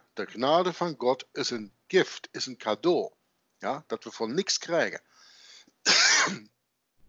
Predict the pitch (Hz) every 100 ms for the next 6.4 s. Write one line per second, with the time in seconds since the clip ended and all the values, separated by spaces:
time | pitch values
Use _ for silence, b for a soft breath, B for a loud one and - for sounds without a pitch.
0 | - - - 120 101 95 113 143 135 135
1 | - 123 117 113 131 170 - 156 - 123
2 | 117 - 101 131 - 117 104 120 127 117
3 | 98 98 - - _ B B B B B
4 | 117 - 98 98 - 110 127 - 147 156
5 | 147 160 156 147 123 110 107 110 104 -
6 | 92 87 -